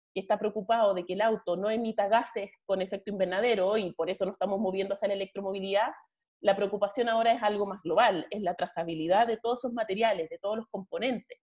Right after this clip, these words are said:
O sea, ¿de qué sacamos, por ejemplo, con tener un auto eléctrico que no emita C O dos, pero si la matriz energética, eh, que alimenta la electricidad, en el fondo es basada en carbón, por ejemplo?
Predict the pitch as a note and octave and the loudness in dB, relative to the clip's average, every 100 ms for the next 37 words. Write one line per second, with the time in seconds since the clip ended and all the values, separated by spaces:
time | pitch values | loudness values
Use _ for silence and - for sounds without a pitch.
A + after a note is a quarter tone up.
0 | _ _ _ _ _ A3 F#3+ F#3 G3 A3 | _ _ _ _ _ 2 2 2 0 0
1 | A#3 A3+ A#3 A#3 B3 B3 F#3 F#3 A3 - | -2 2 2 2 -2 -4 -4 -2 -2 -2
2 | F3+ F#3 F#3+ G3 G3+ G3+ G3+ G#3+ A#3 G3+ | -4 -4 -4 -4 -4 -4 -2 -2 -2 -4
3 | F#3 G3+ A3 G3 F#3+ G3+ G#3+ A3 A3 G#3+ | -4 -4 -2 -2 -2 -2 0 0 0 -2
4 | G3 A3 A#3 - _ _ _ _ - G#3+ | 0 0 0 -4 _ _ _ _ 2 2
5 | - A3 G3+ G3+ A#3 B3+ C4+ A#3+ G#3 - | 4 4 4 2 2 2 2 0 -2 0
6 | C4+ C4 G3 G#3 B3+ D4+ - _ _ _ | 0 0 0 2 2 -2 -10 _ _ _
7 | G#3 F#3+ F#3+ G3+ G3 G3+ C#4 D4 D4 B3 | 2 4 6 6 6 6 6 6 6 6
8 | A3+ A3 A3 - A#3 A#3+ C4 C4 A#3 A#3 | 6 4 -2 -2 2 6 6 4 2 -2
9 | A#3 A3+ A#3 A#3+ A#3 A#3+ A#3 A#3 C#4 D#4 | -2 2 2 2 0 0 0 0 2 2
10 | G#3+ E3+ E3+ C#3 - _ | 0 -4 -6 -8 -10 _